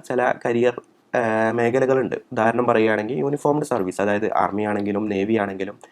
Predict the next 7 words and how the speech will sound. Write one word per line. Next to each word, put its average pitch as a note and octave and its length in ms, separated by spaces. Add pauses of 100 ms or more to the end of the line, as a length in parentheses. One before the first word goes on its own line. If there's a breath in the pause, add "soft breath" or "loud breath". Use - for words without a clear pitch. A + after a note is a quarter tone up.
(220 soft breath)
എയർഫോഴ്സ് C3 440
ആണെങ്കിലും F#2+ 380 (240 soft breath)
പോലീസ് C#3 300
ആണെങ്കിലും B2 500
ഫയർഫോഴ്സ് C3 500
ഒക്കെ C#3 120
ആണെങ്കിലും F2 420